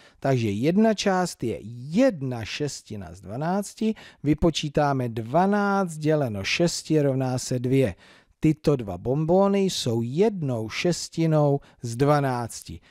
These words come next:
Ale co bylo naším cílem? Tři šestiny. Takže tu jednu šestinu vynásobím třemi. Tři šestiny z dvanácti rovná se tři krát dvě rovná se šest.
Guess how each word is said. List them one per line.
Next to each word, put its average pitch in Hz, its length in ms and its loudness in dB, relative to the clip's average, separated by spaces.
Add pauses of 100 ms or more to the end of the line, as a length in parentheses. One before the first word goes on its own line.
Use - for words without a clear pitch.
(120)
Ale 107 220 -8
co - 180 -4
bylo 233 200 2
naším 156 340 0
cílem? 101 520 -8
Tři 247 200 -2
šestiny. 110 640 -2 (380)
Takže 147 1040 2 (360)
tu 127 200 2
jednu 147 680 0
šestinu 180 800 -2 (220)
vynásobím 123 1300 0
třemi. 139 540 2 (380)
Tři - 220 -4
šestiny 143 600 0
z 104 80 -6
dvanácti 180 760 2
rovná 143 400 0
se - 200 -10
tři - 360 -4
krát 104 460 -6
dvě 143 360 2 (280)
rovná 117 500 0
se 101 200 -6
šest. - 480 -2